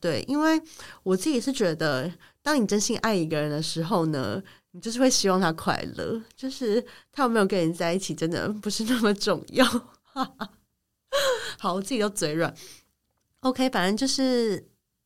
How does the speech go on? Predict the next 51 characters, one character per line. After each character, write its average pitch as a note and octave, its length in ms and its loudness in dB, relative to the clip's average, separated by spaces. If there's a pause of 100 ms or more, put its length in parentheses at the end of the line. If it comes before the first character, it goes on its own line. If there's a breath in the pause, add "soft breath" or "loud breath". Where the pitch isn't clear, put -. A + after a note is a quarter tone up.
(120)
<clears throat> - 920 -12
我 F#3+ 120 0
是 C4+ 140 2
采 F#3 240 2
取 F#3 160 0
祝 E3+ 260 2
福 D#3 240 -12
啦， - 260 -6
对， - 100 -4
而 - 80 0
且 C4+ 220 2 (260 loud breath)
其 D#4 120 2
实 F4+ 100 6
我 G4 80 8
也 C4+ 60 6
蛮 G3+ 180 4
喜 - 120 -2
欢 F3+ 100 4
I F#3 180 2
U F3+ 220 0
的 E3+ 100 2
啊， D3 200 4
就 F#3 120 -4
是 G3+ 260 0 (220 loud breath)
我 F3+ 80 -2
觉 F#3+ 120 2
得 G#3 100 4
她 G#3 240 2
是 G#3 160 -4
一 E3 80 0
个， C3 340 0 (520 loud breath)
就 G#3+ 100 -4
是， F3+ 400 0
呃， D3+ 360 0
很 E3 160 -4
漂 E3 260 0
亮、 E3 160 2
很 D#3 120 -2
可 - 200 -8
爱， - 340 -2
然 E3 80 -6
后 F3 100 -2
也 B2+ 320 -2 (200)
是 - 120 -4
一 G#3+ 40 0
个 G#3 60 2
很 D3+ 140 2
正 E3 180 2
向 D#3+ 240 -2
的 G#2 120 -4
人， A#2 320 -6